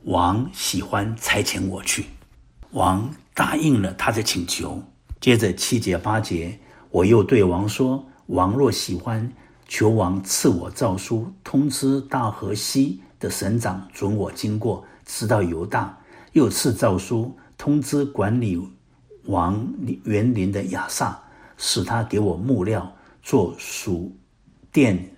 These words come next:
营楼之门的横梁和城墙，与我自己房屋使用的。”这里我们看出尼西米实在是一个心思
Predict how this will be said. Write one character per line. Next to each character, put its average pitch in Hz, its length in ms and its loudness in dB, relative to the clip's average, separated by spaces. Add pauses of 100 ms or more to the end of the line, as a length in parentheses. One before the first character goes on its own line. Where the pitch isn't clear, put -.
(120)
营 104 300 -2
楼 98 400 -2 (460)
之 - 180 -2
门 95 320 2
的 95 140 -2
横 110 320 -2
梁 95 240 0
和 95 140 -4
城 98 280 -4
墙， 95 360 -6 (500)
与 113 160 4
我 107 260 4
自 - 280 -4
己 87 200 -4
房 98 320 -6
屋 117 160 -2
使 - 260 -4
用 104 280 2
的。” - 80 -12 (1300)
这 127 80 4
里 104 140 4
我 92 100 2
们 87 220 -2
看 101 260 0
出 107 440 -4
尼 127 120 -2
西 123 240 2
米 98 240 2
实 - 220 -4
在 113 160 -2
是 - 180 -2
一 98 80 -2
个 95 200 -4
心 - 320 4
思 - 260 -6